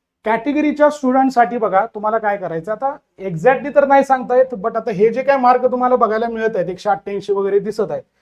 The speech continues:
त्याच्या आसपास जर असाल तुम्ही, प्लस मायनस त्यातल्या त्या दोन ते तीन मार्क, माय-, प्लस तर नाही, मायनसच, दोन ते तीन मार्कांचा किंवा पाच मार्कांपर्यंतचा जर फरक असेल, तर तुमचे चान्सेस आहेत. कारण का, जागा तशा फारशा काय कॅटेगरी वाईज जर बघितलं आपण, तर फारशा अशा जागा नाहीत.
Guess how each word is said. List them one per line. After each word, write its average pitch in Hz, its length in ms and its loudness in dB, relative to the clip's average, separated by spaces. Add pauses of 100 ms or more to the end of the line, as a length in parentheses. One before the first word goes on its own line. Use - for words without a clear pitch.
(200)
त्याच्या 208 240 4
आसपास 226 440 6
जर 285 180 8
असाल 254 300 6
तुम्ही, 226 160 -6
प्लस 233 320 0
मायनस 240 440 -2
त्यातल्या 226 260 2
त्या 247 120 4
दोन 226 220 0
ते 262 120 -8
तीन 247 200 -4
मार्क, 170 280 -2
माय-, 170 220 -4
प्लस 208 320 -2
तर 254 100 0
नाही, 196 160 -6
मायनसच, 185 540 -6 (460)
दोन 214 280 2
ते 269 60 -2
तीन 254 200 0
मार्कांचा 240 480 4
किंवा 247 160 -2
पाच 226 300 -2
मार्कांपर्यंतचा 233 680 -2
जर 233 240 -2
फरक 202 220 -6
असेल, - 500 -10 (240)
तर 262 100 2
तुमचे 247 360 0 (140)
चान्सेस 202 420 -6
आहेत. 156 160 -10
कारण 214 180 -4
का, 226 260 2 (160)
जागा 202 360 2
तशा 254 200 0 (100)
फारशा 196 320 -2
काय 247 180 0
कॅटेगरी 233 380 -6
वाईज 233 260 2
जर 233 120 0
बघितलं 220 340 -4
आपण, 202 260 -2
तर 247 160 -8
फारशा 170 280 -6
अशा 214 140 -10
जागा 170 280 -6
नाहीत. 127 140 -18